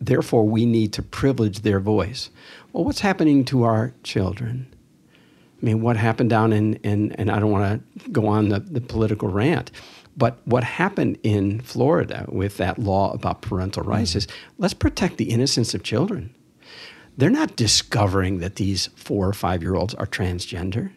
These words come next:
Speaker 1: No, they're planting in their minds confusion. And that's evil.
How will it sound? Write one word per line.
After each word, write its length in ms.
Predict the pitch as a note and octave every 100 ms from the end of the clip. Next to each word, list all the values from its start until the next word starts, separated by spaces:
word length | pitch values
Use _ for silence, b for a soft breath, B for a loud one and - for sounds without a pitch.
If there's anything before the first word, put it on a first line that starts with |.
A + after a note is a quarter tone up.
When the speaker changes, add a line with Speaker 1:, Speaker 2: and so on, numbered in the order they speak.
| _ _
Speaker 1:
No, 100 | G3+
they're 140 | C3 G2+
planting 560 | - C3+ D3 D3+ A#2
in 100 | G2
their 140 | G2 F2
minds 360 | E2+ G2 -
confusion. 680 | - F2+ F#2+ G2+ B2+ A#2+ E2+ - B B
And 100 | B2
that's 220 | C3+ - -
evil. 400 | B2 G2 G2+